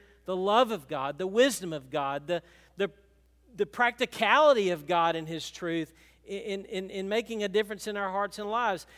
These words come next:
At his transfiguration, where the glory was, was unveiled and revealed and the curtains pulled back, his disciples saw the brightness and the glory and the beauty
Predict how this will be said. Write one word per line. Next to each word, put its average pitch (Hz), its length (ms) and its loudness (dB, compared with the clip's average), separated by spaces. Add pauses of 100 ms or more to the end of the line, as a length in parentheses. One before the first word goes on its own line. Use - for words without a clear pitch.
(120)
At 208 120 2
his 214 200 4
transfiguration, 233 1120 2
where 196 160 0
the 190 120 -2
glory 220 560 4
was, 208 320 -2 (260)
was 202 400 0
unveiled 226 680 2
and 220 220 -2
revealed 208 560 4
and 190 100 -4
the 190 60 -4
curtains 233 400 -6
pulled 214 300 -4
back, 220 340 2 (340)
his 220 200 -2
disciples 214 560 2
saw 220 240 0
the 220 100 0
brightness 208 1160 0 (2000)
and 170 120 -10
the 170 60 -10
glory 175 800 2
and 123 100 -16
the 127 60 -16
beauty 160 720 -4